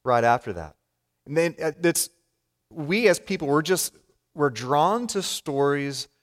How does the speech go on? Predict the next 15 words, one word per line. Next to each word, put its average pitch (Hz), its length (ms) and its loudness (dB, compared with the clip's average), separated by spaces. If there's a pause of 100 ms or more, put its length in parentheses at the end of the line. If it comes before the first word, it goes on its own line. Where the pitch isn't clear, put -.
(140)
of 110 260 -2
rescue. 101 680 -2 (840)
We're 135 100 0
drawn 160 460 2
to, 151 120 2
we're 156 140 -4
just 151 200 -4
naturally 160 400 0
just 139 200 0
wanna 143 180 -2
go 147 320 2
and 147 100 -2
hear 160 360 -2
stories 143 640 0
that 117 200 2